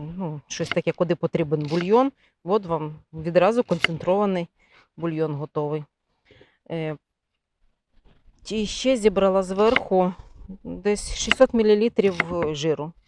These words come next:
М. Також його можна використовувати для смаження, в інші страви. Так що нічого не пропаде. Цибулю нарізала і мало що не забула про ще один інгредієнт.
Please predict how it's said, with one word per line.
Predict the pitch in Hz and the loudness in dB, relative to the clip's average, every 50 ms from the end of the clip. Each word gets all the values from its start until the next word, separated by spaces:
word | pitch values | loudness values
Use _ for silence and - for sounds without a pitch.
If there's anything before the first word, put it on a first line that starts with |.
| - - _ _ - | -12 -12 _ _ -10
М. | 156 147 135 - _ _ _ _ _ _ _ _ _ _ _ _ _ _ _ _ _ _ _ | -10 -10 -10 -12 _ _ _ _ _ _ _ _ _ _ _ _ _ _ _ _ _ _ _
Також | 143 - - - 214 - - | -2 -2 -2 -2 -4 -4 -6
його | 175 170 | -6 -6
можна | 170 160 147 165 | -6 -6 -6 -8
використовувати | 156 156 - - - 156 - - 190 175 160 165 156 | -8 -8 -8 -10 -12 -12 -8 -6 -6 -2 -2 -2 -2
для | 147 143 | -2 -6
смаження, | - - - 202 240 254 220 185 160 147 | -10 -8 -6 -6 -4 -4 -4 -6 -6 -6
в | |
інші | 151 165 165 - - | -8 -10 -10 -12 -16
страви. | - - - 185 196 208 202 185 - - - _ _ _ _ _ _ _ _ - - - - - - | -16 -8 -4 -2 0 0 -2 -2 -6 -12 -18 _ _ _ _ _ _ _ _ -20 -20 -20 -20 -8 -8
Так | 202 202 | -6 -6
що | - - - 202 - - - - - | -4 -4 -4 -4 -4 -4 -4 -2 0
нічого | 214 208 - - - 175 151 156 160 | 0 0 0 -2 -6 -6 -6 -6 -6
не | 160 156 | -8 -10
пропаде. | - - 160 - - 165 151 156 156 156 - _ _ - - - - - _ _ _ _ _ _ _ _ _ - _ - - - _ - - - | -10 -12 -12 -8 -8 -6 -4 -4 -6 -6 -8 _ _ -6 -4 -4 -4 -6 _ _ _ _ _ _ _ _ _ -20 _ -18 -18 -10 _ -8 -8 -6
Цибулю | - 240 208 214 214 190 180 | -6 -4 0 0 2 2 2
нарізала | 175 180 190 220 262 254 254 247 254 240 - | 0 0 0 0 0 2 2 2 0 0 -2
і | - 180 180 175 | -2 -2 -2 0
мало | 185 190 196 196 185 | 0 0 0 0 -2
що | - - - 175 | -4 -4 -4 -4
не | 175 170 | -4 -2
забула | 151 170 165 180 214 214 202 | -2 -2 0 2 2 2 2
про | - - 170 | 0 -4 -6
ще | - - 196 190 | -4 -2 -2 0
один | 170 185 180 180 180 175 - | 0 0 0 0 -2 -4 -4
інгредієнт. | - 185 180 175 156 180 180 147 170 170 156 147 147 143 - | -4 -4 -4 -2 -2 -2 -2 -2 -2 -2 -2 -2 -2 -4 -8